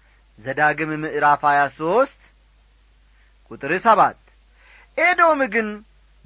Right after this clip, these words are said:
በታሪኩ ሁሉ የእስራኤል ጠላት ሆኖ ተሰልፏል። የእስራኤልን ልማት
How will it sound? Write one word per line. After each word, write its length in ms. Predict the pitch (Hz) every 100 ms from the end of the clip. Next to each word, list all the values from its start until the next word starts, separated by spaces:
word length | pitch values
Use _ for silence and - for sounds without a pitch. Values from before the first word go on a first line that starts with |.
| 110
በታሪኩ 680 | 143 220 220 233 240 - 240
ሁሉ 420 | 240 220 240 240
የእስራኤል 680 | 233 226 233 233 233 233 226
ጠላት 440 | 214 240 226 220
ሆኖ 320 | 226 226 220
ተሰልፏል። 880 | 220 214 - 202 185 175 139 123 95 - _ _ _ _ _ _ _ _ _ _
የእስራኤልን 760 | 131 143 170 180 180 185 185 180
ልማት 520 | 180 180 180 180 -